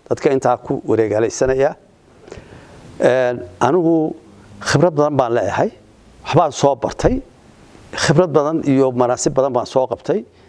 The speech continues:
Da'daydaas wax ay ii kordhisay mooyaane, waxay iga dhintay oo aan aaminsanahay inay iga dhintay, haba yaraatee, ma jirto. Een, ha-, waad aragtaan caalamkana eega,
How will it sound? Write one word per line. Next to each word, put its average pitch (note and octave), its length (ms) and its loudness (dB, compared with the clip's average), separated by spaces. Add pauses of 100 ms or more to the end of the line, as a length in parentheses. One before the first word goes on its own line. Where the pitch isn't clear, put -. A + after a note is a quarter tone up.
(180)
Da'daydaas E3+ 680 2
wax - 220 -2
ay E3 120 2
ii F#3 60 -2
kordhisay C#3 460 -2
mooyaane, C3+ 440 2 (680)
waxay D#3 360 2
iga D#3 100 2
dhintay A2+ 520 0 (600)
oo B2 120 4
aan B2+ 140 0
aaminsanahay B2+ 520 0
inay C3+ 140 2
iga C3 140 0
dhintay, A2 300 -6
haba D#3 240 2
yaraatee, G#2+ 480 -2 (840)
ma D3 100 6
jirto. - 460 0 (880)
Een, C3+ 480 2 (1200)
ha-, G3+ 240 2 (340)
waad G#3+ 300 4
aragtaan C3 320 0
caalamkana F3 560 0
eega, F3+ 300 0